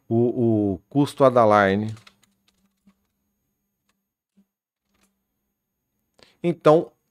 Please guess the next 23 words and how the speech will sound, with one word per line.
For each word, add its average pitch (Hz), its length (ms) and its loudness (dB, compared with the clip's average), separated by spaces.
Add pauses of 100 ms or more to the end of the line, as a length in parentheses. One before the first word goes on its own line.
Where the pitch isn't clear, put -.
(180)
essa 226 340 -2
função 131 420 -6
de 110 60 -2
ativação, 110 680 -6
ela 147 160 0
não 175 580 -6 (100)
passa 143 880 -4 (1700)
pro 185 160 4
algoritmo. 160 720 -2 (460)
Ela 123 160 -4
não 170 240 -4
é 143 60 -2
necessária 143 1080 -2
no 107 120 -2
algoritmo. 104 800 -2
Eu 127 80 0
posso 123 300 -2
até 165 340 -2
colocar 143 560 0
a 156 40 -6
função 120 400 -8
de 113 80 -4
ativação, 101 760 -6